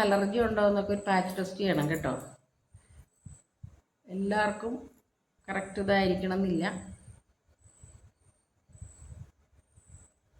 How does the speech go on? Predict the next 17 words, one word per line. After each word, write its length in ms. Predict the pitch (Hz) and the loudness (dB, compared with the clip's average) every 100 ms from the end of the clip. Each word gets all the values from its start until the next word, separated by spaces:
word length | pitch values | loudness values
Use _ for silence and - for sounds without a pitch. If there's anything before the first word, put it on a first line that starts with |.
| _ _ - | _ _ -12
അപ്പോൾ 160 | 220 247 | -2 2
നമുക്ക് 220 | 233 233 247 | 2 0 0
ഇങ്ങനെ 200 | 226 233 233 | 2 4 4
എടുത്ത് 200 | 214 233 | 4 4
വെച്ച് 180 | 226 226 | 4 4
കഴിഞ്ഞാൽ 320 | 220 214 214 220 233 196 | 0 0 -2 0 -2 0
ഒരു 140 | 202 214 196 - - | 2 2 0 -8 -4
രണ്ട് 260 | 190 202 214 208 | 0 0 0 0
മൂന്ന് 180 | 220 220 | -2 0
ദിവസമൊക്കെ 360 | 214 214 190 208 202 | -2 -2 -4 -2 -2
നമുക്ക് 280 | 196 190 208 - | -2 -4 -6 -2
ഉപയോഗിക്കാം. 540 | 175 170 156 147 151 - - - - _ - - | 2 4 4 0 -4 -6 -10 -18 -20 _ -20 -16
ഇപ്പം 140 | 185 185 | -2 4
എല്ലാ 180 | 190 208 | 6 6
ദിവസവും 280 | 214 220 220 214 | 4 0 0 4
പാലെടുക്കാൻ 520 | 190 208 196 190 202 196 | 6 6 2 0 0 0
പറ്റിയില്ല 480 | 185 - 214 202 | -2 -4 -4 0